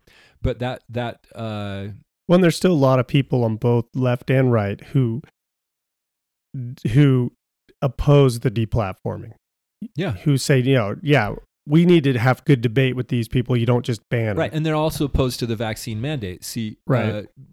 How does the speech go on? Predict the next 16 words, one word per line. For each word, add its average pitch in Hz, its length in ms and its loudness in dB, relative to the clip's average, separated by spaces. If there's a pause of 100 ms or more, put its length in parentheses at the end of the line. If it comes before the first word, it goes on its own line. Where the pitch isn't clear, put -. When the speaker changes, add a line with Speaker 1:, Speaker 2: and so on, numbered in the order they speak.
Speaker 1:
one 135 200 -4
of 127 40 -6
the 117 80 -4
big 135 240 -6
things 123 280 -6
that 107 80 -14
they 117 100 -6
promoted 117 480 -6
right 117 200 -4
at 110 80 -8
the 107 80 -6
very 113 300 -4
end 110 120 -6
of 104 60 -8
the 104 60 -8
podcast 135 640 -8